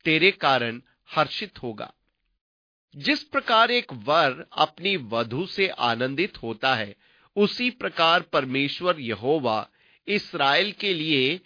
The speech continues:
ये बहुत ही उत्तम उपमा देता है। नए नियम में मसीह और कलीसिया के मध्य भी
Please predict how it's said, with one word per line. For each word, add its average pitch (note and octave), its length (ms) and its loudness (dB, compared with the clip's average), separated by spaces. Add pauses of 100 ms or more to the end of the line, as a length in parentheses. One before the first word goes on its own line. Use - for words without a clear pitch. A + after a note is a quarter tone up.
(260)
ये F#3+ 200 4
बहुत C#3 640 -4
ही A3 120 -6
उत्तम E3 640 -4
उपमा C3+ 460 -4
देता A#2 440 -2
है। G2 180 -8 (600)
नए D3+ 380 4
नियम D3 320 2
में E3+ 380 0
मसीह C#3+ 640 -4
और D#3+ 280 0
कलीसिया F#3 720 -2
के F#3 240 -2
मध्य A#2+ 540 -2
भी C3 360 -4